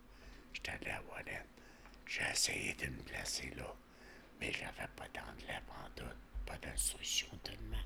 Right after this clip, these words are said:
Fait que j'ai pas réussi de me placer là. C'est là que j'avais été au tabac. Puis j'avais passé par Montréal. J'avais rentré dans une shop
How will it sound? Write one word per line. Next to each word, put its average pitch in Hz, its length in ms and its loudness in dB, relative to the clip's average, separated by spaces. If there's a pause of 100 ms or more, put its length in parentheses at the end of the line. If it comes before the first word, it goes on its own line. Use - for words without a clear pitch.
(960)
Fait - 160 0
que - 80 2
j'ai - 140 2
pas - 180 -4
réussi - 340 8
de - 60 -4
me - 140 -8 (100)
placer - 380 0
là. - 220 -4 (420)
C'est - 260 2
là - 80 -2
que - 80 -2
j'avais - 320 -2
été - 180 12
au - 120 12
tabac. - 360 -2 (640)
Puis - 160 2
j'avais - 400 4
passé - 460 4
par - 220 -6
Montréal. 50 600 0 (380)
J'avais - 280 6
rentré - 720 2
dans - 200 -2 (200)
une - 140 -2
shop - 400 2